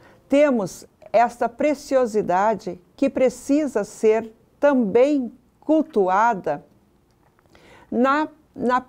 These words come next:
no turismo religioso. E Santo Ivo continua como sendo nosso inspirador na vida da advocacia, na vida agora aqui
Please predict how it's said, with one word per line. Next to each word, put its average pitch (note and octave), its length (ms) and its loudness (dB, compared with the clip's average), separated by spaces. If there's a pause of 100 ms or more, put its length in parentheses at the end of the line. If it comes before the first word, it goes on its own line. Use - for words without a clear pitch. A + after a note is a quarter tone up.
no B3+ 200 2
turismo C#4 440 2
religioso. B3+ 800 -2 (480)
E A#3 680 2 (100)
Santo C#4 500 0
Ivo G#3+ 480 -2 (360)
continua A#3+ 680 0
como G#3 320 -6
sendo G#3 520 -4
nosso F#3+ 720 -4 (300)
inspirador A#3 1000 0 (320)
na G#3 220 0
vida F3+ 560 -2 (240)
da G#3+ 180 2
advocacia, A3+ 880 -4 (140)
na F#3+ 200 -6
vida F#3+ 500 -4 (100)
agora F#3 560 0 (220)
aqui G3 520 -4